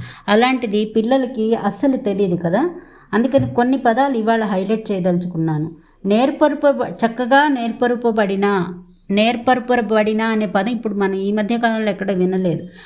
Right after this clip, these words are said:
అంటే క-, స-, పుస్తకాలు, సాహిత్యం చదివే వాళ్ళకి ఇవన్నీ చిరపరిచితమైన పదాలే. కాకపోతే సామాన్య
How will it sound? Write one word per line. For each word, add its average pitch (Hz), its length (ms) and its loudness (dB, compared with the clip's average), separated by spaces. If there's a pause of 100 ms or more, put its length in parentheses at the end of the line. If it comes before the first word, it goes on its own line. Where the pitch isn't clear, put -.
(120)
అంటే 226 200 4
క-, 185 500 -6 (340)
స-, 185 180 -6 (140)
పుస్తకాలు, 285 560 2
సాహిత్యం 240 540 0
చదివే 240 340 0
వాళ్ళకి 247 380 0
ఇవన్నీ 233 580 0 (200)
చిరపరిచితమైన 233 720 -2
పదాలే. 175 580 0 (380)
కాకపోతే 240 580 2
సామాన్య 233 600 0